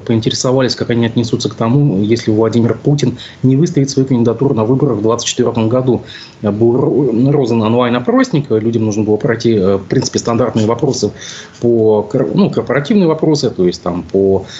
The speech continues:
социалке, по каким-то трудовым отношениям. В конце были четыре неожиданных вот таких вопроса. На вопрос, допустим, э, как люди отнесутся, э, к тому, если господин Путин не заявится на выборы,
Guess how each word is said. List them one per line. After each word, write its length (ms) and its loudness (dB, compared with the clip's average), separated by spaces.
социалке, 520 0
по 360 0
каким-то 360 -4
трудовым 420 0
отношениям. 480 0
В 100 -4
конце 280 -2
были 320 0
четыре 300 0
неожиданных 380 0
вот 80 -8
таких 240 -4
вопроса. 420 -2
На 580 0
вопрос, 840 -2
допустим, 500 0
э, 380 0
как 240 -2
люди 300 0
отнесутся, 720 -2
э, 540 2
к 40 -20
тому, 240 2
если 240 0
господин 480 -4
Путин 320 2
не 60 2
заявится 480 2
на 80 2
выборы, 360 2